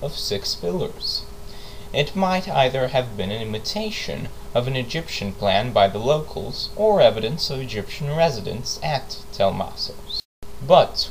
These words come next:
which stronger local polity dominated the Tel Masos polity?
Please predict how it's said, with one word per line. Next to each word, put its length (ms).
which 280
stronger 680
local 560
polity 580
dominated 720
the 80
Tel 360
Masos 600
polity? 480